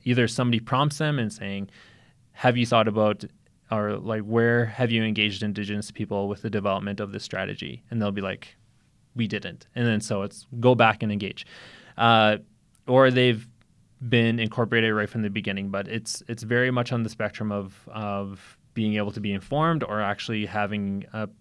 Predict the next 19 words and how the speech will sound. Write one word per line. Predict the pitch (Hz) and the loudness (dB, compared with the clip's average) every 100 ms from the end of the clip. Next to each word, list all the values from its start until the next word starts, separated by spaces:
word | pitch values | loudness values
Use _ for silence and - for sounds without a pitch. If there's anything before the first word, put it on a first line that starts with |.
| _ _ _ _ _ | _ _ _ _ _
place | - 107 - | -6 -4 -4
to | |
be | 107 104 | -4 -2
empowered | 98 107 101 101 101 | -2 0 2 2 0
and | 101 | -4
collaborating | - 110 98 104 98 95 | -4 -2 0 0 -2 -4
right | 107 98 | -6 -8
from | - 101 | -6 -6
the | |
beginning. | 95 98 104 107 113 - - - - - - _ | -6 -6 -8 -8 -10 -14 -20 -20 -20 -20 -20 _
Uh, | 107 107 101 98 - _ _ _ _ _ _ _ - | 4 4 4 0 -10 _ _ _ _ _ _ _ -12
so | - 139 120 117 - - | 0 4 4 2 -6 -10
that | 113 113 120 | 4 4 6
Indigenous | 131 110 117 127 147 147 | 2 2 0 2 0 0
approach | 135 - 113 110 - | -4 0 0 0 -6
is | 104 | -6
very | 101 113 131 | -2 0 2
much | 113 113 | 0 -2
from, | - 110 104 104 | -4 -4 -2 -4